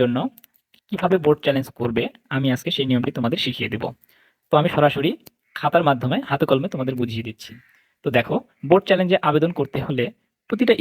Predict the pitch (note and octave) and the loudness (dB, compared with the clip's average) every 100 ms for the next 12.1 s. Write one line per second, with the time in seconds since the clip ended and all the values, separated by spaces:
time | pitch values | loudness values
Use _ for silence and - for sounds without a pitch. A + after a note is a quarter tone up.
0 | E3+ - E3+ F3 C#3 D#3 - G#3 G3 F#3 | 0 -2 -4 -2 -4 -2 -6 -2 0 -2
1 | F#3 - D3+ D#3 D3+ - D#3 C#3+ _ _ | -4 -4 -2 -2 -4 -8 -10 -14 _ _
2 | _ _ _ _ _ _ _ E3 D3+ F#3+ | _ _ _ _ _ _ _ 2 2 0
3 | A3+ _ _ _ _ - G3+ A#3 A3 G3+ | -4 _ _ _ _ -2 0 2 2 2
4 | G3+ G3+ G#3+ G3+ D#3+ E3 F#3+ F#3 E3+ G3 | 2 0 2 2 2 2 0 0 2 0
5 | F3+ B2 A#2 C#3+ - - G3 - - E3+ | -2 -2 -2 -4 -6 -8 -4 -2 0 -2
6 | D#3+ C#3 C3+ F3 E3 C#3+ - B2+ B2 C#3 | 0 -2 0 0 0 0 0 -2 -2 -2
7 | A3 A#3 G3+ G3+ F3+ E3 E3+ D#3+ C#3+ C3 | -2 -2 -2 -2 2 2 2 -2 2 2
8 | B2 A#2 B2+ A#2 A2 A2 - - _ _ | 0 -2 -6 -6 -8 -12 -14 -18 _ _
9 | _ _ - - - - _ _ _ - | _ _ -2 0 0 -4 _ _ _ -8
10 | C3+ A3+ - G#3 F#3 A3 A3 A3 A3 - | 0 0 2 2 4 4 2 2 0 0
11 | D3+ F3+ E3 C3+ G#3+ - F#3 G3 G#3 D#3+ | 0 2 2 0 -2 -2 2 2 2 0
12 | - | -2